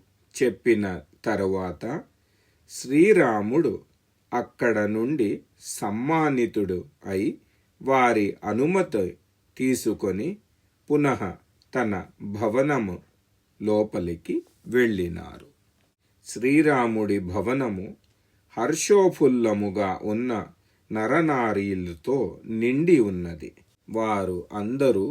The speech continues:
కోలాహలము చేస్తున్నప్పుడు పక్షులతో కలరవము కలిగి ఉన్న తామర పువ్వుల చెరువు ఏ విధముగా శోభ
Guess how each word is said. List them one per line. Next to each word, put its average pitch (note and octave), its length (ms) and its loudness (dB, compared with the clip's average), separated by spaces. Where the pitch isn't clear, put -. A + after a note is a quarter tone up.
కోలాహలము A#2 920 0
చేస్తున్నప్పుడు A2+ 1120 0
పక్షులతో C#3+ 800 6
కలరవము A2+ 760 2
కలిగి A2+ 420 2
ఉన్న C#3 200 -2
తామర D3 480 2
పువ్వుల A2+ 460 2
చెరువు B2+ 460 4
ఏ C3 280 4
విధముగా B2 640 4
శోభ C3+ 340 4